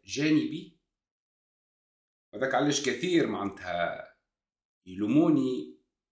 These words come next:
يقولوا لي: "معناتها شبيك تعمل أغلاط في العربية؟" نقول لهم: "يا ولادي راني مانيش نتكلم بالعربي، مانيش نتكلم بالعربية الفصحى، نقصد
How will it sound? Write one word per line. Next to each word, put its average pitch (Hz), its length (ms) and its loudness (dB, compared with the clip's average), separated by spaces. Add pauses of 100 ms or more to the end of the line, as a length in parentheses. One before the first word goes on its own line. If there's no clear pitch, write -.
(420)
يقولوا 123 400 0
لي: 120 560 -4 (160)
"معناتها 107 260 -14
شبيك - 240 -10
تعمل 123 340 -2
أغلاط 127 500 2
في 92 60 -12
العربية؟" 98 440 -8
نقول 202 300 0
لهم: 147 180 4
"يا 143 60 2
ولادي 135 420 -2
راني 143 220 -2
مانيش 135 340 -4
نتكلم 127 380 -6
بالعربي، 104 580 -6 (1000)
مانيش 123 300 -2
نتكلم 135 300 -2
بالعربية 123 560 0
الفصحى، - 680 -2
نقصد - 440 -14